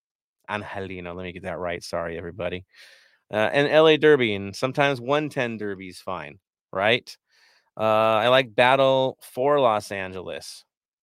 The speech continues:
That's good. It can't be of because both teams would have to be in Los Angeles, so it's gonna be for,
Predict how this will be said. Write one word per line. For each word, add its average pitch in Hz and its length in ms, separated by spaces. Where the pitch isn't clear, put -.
That's 107 220
good. 117 240
It - 80
can't 131 220
be 135 120
of 127 360
because 104 340
both 101 240
teams 107 160
would 101 100
have 98 100
to 95 80
be 90 120
in 110 120
Los 95 240
Angeles, 87 380
so - 80
it's 92 100
gonna 95 160
be 98 100
for, 90 380